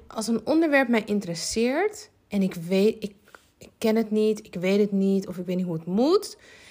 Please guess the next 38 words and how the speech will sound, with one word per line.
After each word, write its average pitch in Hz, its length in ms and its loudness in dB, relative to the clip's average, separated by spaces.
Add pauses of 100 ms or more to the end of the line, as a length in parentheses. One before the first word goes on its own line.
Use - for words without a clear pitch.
(320)
dan 196 160 2
haat 196 320 0
ik 196 80 -4
dat 165 140 -6
eigenlijk. 165 300 -8
Ik - 60 -12
hou 175 220 -2
er - 80 -10 (120)
echt 202 280 -2
niet 190 200 -2
van 180 220 -8
om - 80 -8
iets - 180 -10
niet 165 140 -10
te 170 80 -12
weten. 175 480 -10 (400)
En 170 100 -6
dan 156 340 -4
bijt 214 320 4
ik 233 120 -6
me 196 140 2
er 185 100 -4
zelf 170 280 -6
in 165 100 -8
vast. - 500 -14 (360)
En 202 140 -2
het 208 100 2
grappige - 440 -2
is 196 120 -2
dat 180 160 -4
mijn 165 220 -4
klanten, 214 640 -2 (440)
ehm, 151 560 -14 (1300)
heel 302 220 4
veel 311 160 0
op 226 100 2
mij 190 160 4
lijken. 185 600 0